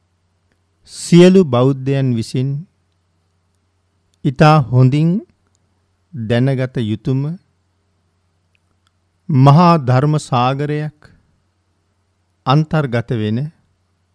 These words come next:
වෙස්සන්තර ජාතක වර්ණනාව. එහි පළමු කොටස සඳහන් වෙන්නේ දසවර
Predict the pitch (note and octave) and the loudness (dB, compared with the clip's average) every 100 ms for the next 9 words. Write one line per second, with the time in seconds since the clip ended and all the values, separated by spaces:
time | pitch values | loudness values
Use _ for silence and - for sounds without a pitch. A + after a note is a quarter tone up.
0 | _ _ _ _ _ _ _ _ _ _ | _ _ _ _ _ _ _ _ _ _
1 | _ _ _ _ _ _ _ - A#2+ C3 | _ _ _ _ _ _ _ -8 0 0
2 | - E3+ E3+ D#3+ E3+ E3 E3+ _ _ _ | 0 0 0 0 -4 -4 -8 _ _ _
3 | _ - C#3+ C3 C3 B2+ C#3 C3 A#2+ A2+ | _ -14 -6 -2 -2 -4 -8 -6 -6 -4
4 | A2 G2+ G2 F#2+ G#3 _ _ _ _ _ | -4 -4 -8 -12 -16 _ _ _ _ _
5 | _ _ _ _ _ _ _ _ _ _ | _ _ _ _ _ _ _ _ _ _
6 | _ _ _ _ _ _ _ _ _ D#3+ | _ _ _ _ _ _ _ _ _ 4
7 | D3+ E3 D3 C#3 E3 F3 - B2+ C#3 - | 6 4 4 4 4 2 0 -4 -4 -6
8 | D#3+ D#3+ - _ _ _ _ _ - C3 | -6 -6 -10 _ _ _ _ _ -6 -2
9 | B2+ C3+ C#3+ A#2+ A2+ G#2+ A#2 F3 _ _ | 2 2 0 0 0 -2 -4 -8 _ _
10 | _ _ _ _ _ _ _ _ _ _ | _ _ _ _ _ _ _ _ _ _
11 | - B2+ C3+ C3 - E3+ B2 B2 | -14 0 2 2 0 0 0 -2